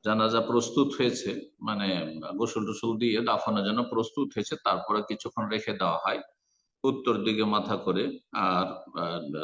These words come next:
দক্ষিণ দিকে পা করে, আর ডান দিকে মুখটা ঘুরিয়ে দেওয়া হয় যাতে কিবলামুখী হয়, এরকম করে সে, আহ, খাটে শুয়ে রাখা হয়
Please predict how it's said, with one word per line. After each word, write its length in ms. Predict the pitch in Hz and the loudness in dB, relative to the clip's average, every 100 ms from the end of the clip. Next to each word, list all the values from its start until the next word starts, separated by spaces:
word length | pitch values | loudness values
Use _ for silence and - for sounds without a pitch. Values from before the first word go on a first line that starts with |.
| 87 | -4
দক্ষিণ 360 | 95 - 95 | -6 -4 -2
দিকে 140 | 95 95 - | 0 -2 0
পা 200 | 90 - | 0 0
করে, 160 | - 127 147 147 | -2 0 0 -2
আর 80 | |
ডান 380 | - 110 110 107 | -2 0 2 0
দিকে 400 | 107 98 101 139 - _ - _ _ - | -2 -2 -2 -2 -8 _ -20 _ _ -6
মুখটা 380 | 101 - 107 107 | -4 -4 -4 -2
ঘুরিয়ে 400 | 101 117 120 110 | 0 2 4 2
দেওয়া 280 | 113 110 | 4 4
হয় 220 | 113 135 170 | 4 0 0
যাতে 360 | 113 107 123 | 0 0 -2
কিবলামুখী 680 | 117 139 120 110 95 90 92 | 0 2 4 2 0 -4 -6
হয়, 220 | 82 82 - | -4 -4 0
এরকম 240 | 123 120 - | 0 0 -2
করে 180 | 120 117 | -2 -2
সে, 140 | 90 | -2
আহ, 440 | 101 101 101 95 95 - | -2 0 2 2 0 -2
খাটে 220 | 92 95 | -2 -2
শুয়ে 300 | - 95 87 | -2 0 0
রাখা 260 | 82 - 98 | -2 -2 -2
হয় 180 | 139 | -2